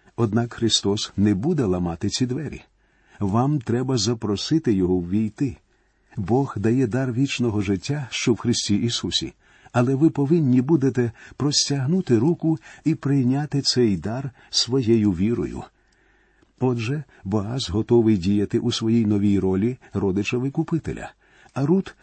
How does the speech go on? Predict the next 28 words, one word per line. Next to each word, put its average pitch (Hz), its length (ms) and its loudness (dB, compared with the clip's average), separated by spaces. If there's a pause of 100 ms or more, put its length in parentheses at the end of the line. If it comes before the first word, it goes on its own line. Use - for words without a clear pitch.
буде 139 320 2
тепер 139 340 -4
чекати, 123 640 -4
поки 110 320 0
він 113 160 0
усе 101 280 -2
зробить. 107 580 -8 (540)
Тепер 127 320 0
Боаз 117 440 -2 (160)
привселюдно 123 760 2
запропонує 110 680 2
їй 131 300 0 (180)
вийти 117 460 2
за 87 140 0
нього 98 260 0
заміж. 76 500 -8 (420)
Він 123 320 4
ризикує 110 580 2
своїм 98 380 2
положенням 104 800 0
і 120 120 2
всім, 113 320 0
що - 220 -2
у 104 120 2
нього 98 240 0
є, 123 300 -4 (380)
але 120 260 2
він 135 260 2